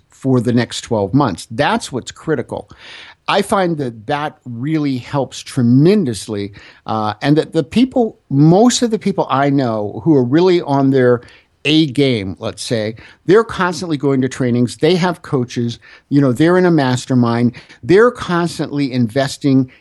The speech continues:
in upgrading their life and upgrading their skills and upgrading their outcomes. And that's what I'm constantly doing. And all of my friends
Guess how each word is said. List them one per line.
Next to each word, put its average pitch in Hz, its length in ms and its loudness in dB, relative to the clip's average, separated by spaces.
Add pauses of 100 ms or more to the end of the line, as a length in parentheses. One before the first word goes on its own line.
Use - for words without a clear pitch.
(140)
in 139 400 2 (140)
upgrading 135 840 0
their 127 160 2
life 120 340 0
and 123 120 -8
upgrading 131 480 0
their 117 100 -2
skills 120 500 -2
and - 100 -4
upgrading 117 480 -2
their 104 160 0
outcomes. 95 500 -4 (240)
And 151 160 2
that's 180 240 -2
what 160 120 0
I'm 160 200 0
constantly 147 420 -2
doing. 131 360 2
And 131 120 0
all 151 240 2
of 185 60 2
my 165 140 4
friends 147 500 0